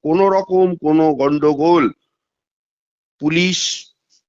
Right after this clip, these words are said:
করবে না, মানে, করতে দেবে না। প্লাস হচ্ছে যে সেই পুজোকে সর্বাঙ্গীনভাবে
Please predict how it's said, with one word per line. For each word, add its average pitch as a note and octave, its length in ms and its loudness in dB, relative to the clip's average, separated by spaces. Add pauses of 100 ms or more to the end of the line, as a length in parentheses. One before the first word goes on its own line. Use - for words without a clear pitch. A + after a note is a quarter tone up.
(1200)
করবে D#3 380 0
না, E3+ 200 -2
মানে, C3 240 0
করতে C3+ 320 -4 (140)
দেবে D3 200 0 (100)
না। F3+ 80 -2 (200)
প্লাস D3+ 380 -2
হচ্ছে F3 260 -2
যে F3 180 -2 (420)
সেই D#3 300 0 (100)
পুজোকে E3+ 520 -2
সর্বাঙ্গীনভাবে F3 1200 0